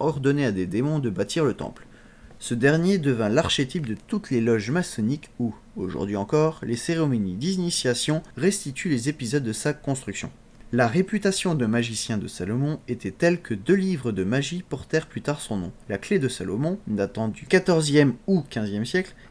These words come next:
et la Petite Clé de Salomon, compilée au dix-septième siècle. Tous deux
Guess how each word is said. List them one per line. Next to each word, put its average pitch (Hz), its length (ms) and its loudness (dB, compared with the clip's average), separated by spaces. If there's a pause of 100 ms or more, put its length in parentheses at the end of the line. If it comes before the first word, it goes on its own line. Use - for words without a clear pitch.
et 233 60 6
la 208 100 8
Petite 185 360 -2
Clé 127 160 2
de 98 80 0
Salomon, 117 440 -2 (200)
compilée 143 680 4
au 135 240 4 (140)
dix-septième 143 480 -2
siècle. - 180 -14 (160)
Tous 226 140 0
deux 160 280 6